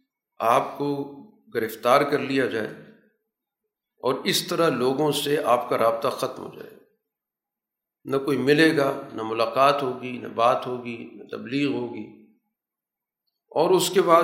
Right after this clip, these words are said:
جو آپ پر ایمان لانے والے ہیں، ان سے پھر ہم نمٹ لیں گے، لیکن کم سے کم نئے افراد تک آپ کی رسائی ختم ہو جائے گی۔ لیکن اس تجویز کو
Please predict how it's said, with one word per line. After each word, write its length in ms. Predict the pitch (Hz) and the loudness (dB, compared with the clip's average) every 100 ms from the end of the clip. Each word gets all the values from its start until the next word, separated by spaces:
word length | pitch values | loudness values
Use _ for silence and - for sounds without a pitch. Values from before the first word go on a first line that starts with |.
| 165 | 4
جو 100 | 147 | 4
آپ 180 | 147 156 | 6 4
پر 60 | |
ایمان 380 | 147 139 143 147 | 0 4 4 4
لانے 220 | 135 143 | 4 4
والے 300 | 135 135 131 | 4 4 2
ہیں، 240 | 131 117 - - _ _ _ _ - | -2 -4 -8 -18 _ _ _ _ -2
ان 160 | 160 | 0
سے 120 | 165 165 | 0 0
پھر 120 | 131 | 0
ہم 140 | 113 | 0
نمٹ 320 | 120 160 160 | 0 0 -2
لیں 160 | 139 123 | -4 -8
گے، 180 | - - - _ _ _ _ _ _ _ _ _ _ _ 127 | -12 -20 -20 _ _ _ _ _ _ _ _ _ _ _ -8
لیکن 320 | 131 151 143 | -4 -4 2
کم 220 | 180 202 | 4 4
سے 140 | 185 160 | 2 0
کم 220 | 165 170 151 | 0 2 2
نئے 280 | 123 165 208 | 4 6 8
افراد 560 | 180 139 139 135 147 - | 6 2 2 2 2 0
تک 200 | 147 131 | 0 2
آپ 220 | 127 - | 2 2
کی 100 | 135 | -2
رسائی 340 | 120 131 131 | -2 -4 -4
ختم 320 | - 135 110 | -6 -8 -8
ہو 60 | 92 | -12
جائے 180 | 85 - | -12 -16
گی۔ 160 | - - _ _ _ _ _ _ _ _ _ _ _ _ _ 381 _ - - - - _ _ _ _ _ _ _ _ _ | -18 -20 _ _ _ _ _ _ _ _ _ _ _ _ _ _ _ -20 -20 -20 -20 _ _ _ _ _ _ _ _ _
لیکن 320 | 135 139 165 - | -4 0 0 2
اس 160 | 185 | 0
تجویز 540 | - 160 117 135 165 - | 2 0 0 -2 -2 -4
کو 340 | 139 135 - | -4 -6 -6